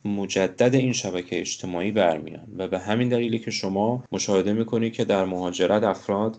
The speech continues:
کامیونیتی تشکیل می‌دن، کامیونیتی ایرانی ها، نمی‌دونم کامیونیتی عراقی ها و این افراد در بستر، در دل این کامیونیتی ها سعی می‌کنن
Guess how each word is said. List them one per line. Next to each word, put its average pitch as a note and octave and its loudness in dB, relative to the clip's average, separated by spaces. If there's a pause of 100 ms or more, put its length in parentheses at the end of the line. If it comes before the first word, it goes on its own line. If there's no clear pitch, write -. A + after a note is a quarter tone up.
(120)
کامیونیتی F2+ -2
تشکیل C3 2
می‌دن، G#2+ 0 (180)
کامیونیتی E2 -4
ایرانی A2+ 2
ها، G2+ -4
نمی‌دونم F#2+ -6
کامیونیتی D#2+ -4
عراقی A2+ 4
ها G2+ 0
و F2+ 4 (100)
این A2+ -4
افراد A#2+ 2 (340)
در G2+ 4 (500)
بستر، C3+ 2
در G2+ 4
دل A2 2
این A#2+ 0
کامیونیتی G2 -4
ها A#2+ -2
سعی B2 0
می‌کنن A2+ -2